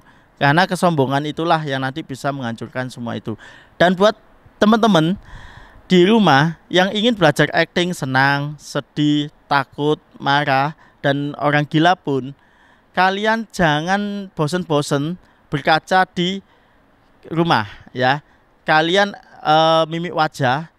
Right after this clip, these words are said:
ekspresi kalian, entah itu terserah nanti kalian ekspresinya seperti apa, itu kalian tunjukkan di kaca. Terus kalian marah,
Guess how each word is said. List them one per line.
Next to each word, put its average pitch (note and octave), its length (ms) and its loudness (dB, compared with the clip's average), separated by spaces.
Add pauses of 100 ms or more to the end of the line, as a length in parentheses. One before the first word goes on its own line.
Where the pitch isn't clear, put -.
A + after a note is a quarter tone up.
(100)
ekspresi D3+ 500 -8
kalian, D#3+ 640 0 (160)
entah C#3 320 -8
itu C#3+ 220 -12
terserah C#3 400 -6
nanti C3+ 240 -6
kalian C3+ 320 -4
ekspresinya C3 560 -10
seperti C3+ 320 -10
apa, D3+ 400 2 (320)
itu G#3 400 2
kalian F#3 260 0
tunjukkan F3 460 -4
di C#3 80 -12
kaca. C3+ 480 -4
Terus - 240 -8
kalian D#3+ 260 0
marah, F3 540 2